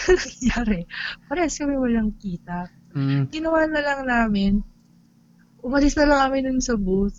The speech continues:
Speaker 1: Tapos, sina-, tapos, bumili na lang kami ng pagkain.
Speaker 2: Mm-mm. So,
Speaker 1: Ganun
Speaker 2: yung
Speaker 1: na lang.
Speaker 2: kasama mo, parehas din kayo na, na hand-, handmade crafts yung mga binibenta or iba yung kanya?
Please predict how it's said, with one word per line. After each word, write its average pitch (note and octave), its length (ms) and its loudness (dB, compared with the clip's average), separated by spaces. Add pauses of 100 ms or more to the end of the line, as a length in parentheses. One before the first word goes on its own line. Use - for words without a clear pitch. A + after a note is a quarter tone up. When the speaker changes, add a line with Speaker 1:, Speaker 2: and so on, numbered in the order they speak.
(280)
Speaker 1:
Tapos, A#3 340 0
sina-, C4 280 0 (320)
tapos, A#3 400 0 (760)
bumili C4 400 2
na C4 120 -2
lang B3 180 0
kami A#3 160 0
ng G#3+ 160 0
pagkain. F3+ 800 -2
Speaker 2:
Mm-mm. B2+ 360 0 (760)
So, A#3 160 -4
Speaker 1:
Ganun G3 100 4
Speaker 2:
yung A3 100 2
Speaker 1:
na G3+ 60 4
lang. G3+ 80 0
Speaker 2:
kasama E3+ 240 4
mo, A#2 220 4 (720)
parehas D3+ 240 0
din C#3+ 180 2
kayo C#3 220 2
na, C3 200 2 (760)
na A#2+ 320 0
hand-, A2+ 380 0 (340)
handmade A#2+ 420 2
crafts - 400 0
yung A2+ 140 0
mga A2 240 0 (1040)
binibenta A#2 600 2
or A#2 280 2
iba A#2+ 260 0
yung A#2 500 0 (600)
kanya? G2+ 500 -4